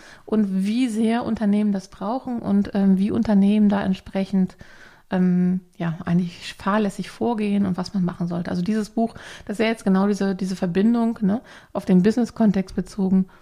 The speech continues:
Aber ich bleib dabei, ich gebe den Begriff Querdenker auch im Business-Kontext einfach nicht auf, weil, ähm, ich finde nach wie vor das, was er für mich, was, wie ich es definiere,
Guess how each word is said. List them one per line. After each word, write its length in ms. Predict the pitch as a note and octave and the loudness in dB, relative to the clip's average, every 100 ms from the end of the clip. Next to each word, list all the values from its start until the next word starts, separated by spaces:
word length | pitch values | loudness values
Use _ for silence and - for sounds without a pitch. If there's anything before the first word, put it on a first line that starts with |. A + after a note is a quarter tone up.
| - - _ - - | -20 -20 _ -18 -4
Aber 240 | F3+ F3+ | 0 0
ich 80 | F#3 | -2
bleib 400 | - F3 F3+ - | -2 0 0 -2
dabei, 160 | G3+ F3+ | -2 -2
ich 100 | - | -2
gebe 160 | G3 | -2
den 140 | - F3+ | 2 2
Begriff 320 | E3+ F#3 F3+ | 2 -2 -2
Querdenker 560 | F3+ F3+ F#3+ F#3 - | -4 0 0 -2 -6
auch 160 | - - | -8 -4
im 100 | E3+ | -2
Business-Kontext 800 | F3+ F3+ F3+ - F#3 D#3+ - - | -2 -2 -4 -4 -4 -4 -8 -6
einfach 240 | F3 E3 | -6 -4
nicht 260 | D#3 - - | -6 -6 -10
auf, 320 | D#3+ E3+ E3+ | -8 -8 -8
weil, 320 | E3 D#3+ D#3+ E3+ - - - - - - - | -6 -6 -6 -10 -18 -20 -20 -20 -20 -20 -4
ähm, 420 | F3 E3+ E3+ E3 - _ _ _ _ _ _ - _ _ _ _ _ _ _ - - | 0 0 0 -2 -8 _ _ _ _ _ _ -20 _ _ _ _ _ _ _ -20 -6
ich 120 | G3+ | -4
finde 260 | - A3+ F#3 | 2 2 4
nach 240 | F3+ G3+ | 2 0
wie 80 | A3+ | -4
vor 240 | F3+ F#3+ F#3 | -4 -2 -2
das, 220 | F#3 F3+ | -4 -6
was 120 | E3+ | -6
er 60 | E3+ | -6
für 140 | F3+ | -2
mich, 280 | A#3 C#4+ - | -2 -2 -4
was, 140 | F3 F#3+ | -6 -4
wie 60 | |
ich 200 | G#3+ D4 | -4 -4
es 160 | B3+ A#3+ | -4 -4
definiere, 720 | A3+ G#3+ G3 G3+ A3 A3 G#3+ | -4 0 2 4 2 2 -2